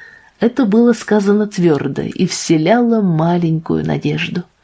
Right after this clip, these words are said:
Из больницы Илья с женой поехали в лютеранскую церковь, чтобы попросить верующих молиться за дочь.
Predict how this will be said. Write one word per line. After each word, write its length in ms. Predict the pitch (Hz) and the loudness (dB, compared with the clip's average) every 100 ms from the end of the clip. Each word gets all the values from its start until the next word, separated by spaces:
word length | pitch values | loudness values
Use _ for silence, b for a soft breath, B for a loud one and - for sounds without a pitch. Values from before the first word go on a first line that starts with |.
| B B B B B B | B B B B B B
Из 180 | 196 175 | 0 4
больницы 680 | 214 226 262 277 - 233 | 4 4 4 2 2 2
Илья 300 | 214 214 254 | 4 4 2
с 40 | 180 | 2
женой 420 | 190 196 247 233 | 2 4 4 2
поехали 500 | 180 196 240 226 208 | 4 2 2 2 2
в 60 | |
лютеранскую 680 | 190 196 208 208 220 - 233 | 0 2 4 4 2 2 0
церковь, 560 | 226 - 190 160 147 156 | 0 0 0 0 -6 -6
чтобы 320 | - 185 185 | -2 0 0
попросить 600 | 185 175 185 180 214 180 | 0 0 0 0 -2 -2
верующих 680 | 170 254 247 226 - 202 - | 0 2 4 2 0 -4 0
молиться 560 | 175 160 156 180 - 156 | 0 0 0 -2 -6 -4
за 160 | 156 | -4
дочь. 500 | 147 151 156 - - | -2 -4 -4 -8 -10